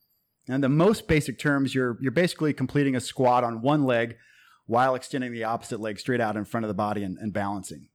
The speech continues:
And you can see a beautifully executed pistol squat, um, by calisthenics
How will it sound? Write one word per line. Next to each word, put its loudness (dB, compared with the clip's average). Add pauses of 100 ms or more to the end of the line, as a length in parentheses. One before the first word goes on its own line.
(120)
And -2
you 0
can -2
see 2 (400)
a -4
beautifully 0
executed -4
pistol -2
squat, -2 (420)
um, 0
by 2
calisthenics -4